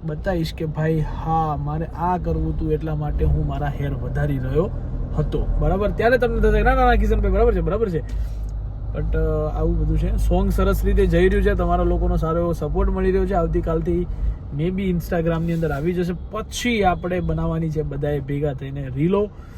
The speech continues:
તમારા કોઈ પણ રિલેટિવ્સ, ફ્રેન્ડ્સ, ફેમિલીમાંથી જેના પણ મેરેજ હોય, એની રીલ્સ આપણે એ સોંગ ઉપર બનાવવાની છે બધાએ, બરાબર છે? So, એ સપોર્ટ તમારે ફરી મને એક વખત દઈ દો,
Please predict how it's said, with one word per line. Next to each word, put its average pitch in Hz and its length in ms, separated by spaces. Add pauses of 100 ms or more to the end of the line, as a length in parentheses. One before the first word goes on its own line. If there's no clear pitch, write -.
(240)
તમારા 151 440
કોઈ 151 220
પણ 151 340
રિલેટિવ્સ, 147 580
ફ્રેન્ડ્સ, 147 420
ફેમિલીમાંથી 147 760
જેના 143 280
પણ 147 160
મેરેજ 147 360
હોય, 156 280 (500)
એની 151 640 (200)
રીલ્સ 170 340
આપણે 160 280
એ 160 180
સોંગ 156 380
ઉપર 151 160
બનાવવાની 147 520
છે 160 160
બધાએ, 156 380
બરાબર 151 400
છે? - 380 (240)
So, 165 60
એ 175 160
સપોર્ટ 170 380
તમારે 165 280
ફરી 170 340
મને 156 320
એક 156 100
વખત 156 240
દઈ 151 200
દો, - 120